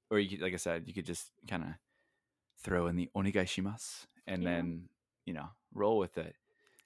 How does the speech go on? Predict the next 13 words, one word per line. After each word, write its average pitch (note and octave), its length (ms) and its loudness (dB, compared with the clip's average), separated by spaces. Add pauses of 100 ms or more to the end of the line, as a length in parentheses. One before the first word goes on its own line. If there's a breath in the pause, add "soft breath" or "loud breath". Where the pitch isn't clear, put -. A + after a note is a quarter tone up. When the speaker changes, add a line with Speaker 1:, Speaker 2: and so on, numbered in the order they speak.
(100)
Speaker 2:
All C4 120 6
right, A#3+ 200 8
Doug, A#3 320 6
now A#3+ 200 10
we're B3+ 60 6
gonna A#3+ 300 4
duke A#3+ 320 4
it A3+ 100 8
out. F#3 260 2 (260)
You A3 100 0
ready? A#3+ 420 8 (480)
Speaker 1:
Okay, G#2+ 320 2
yeah. A#2 220 0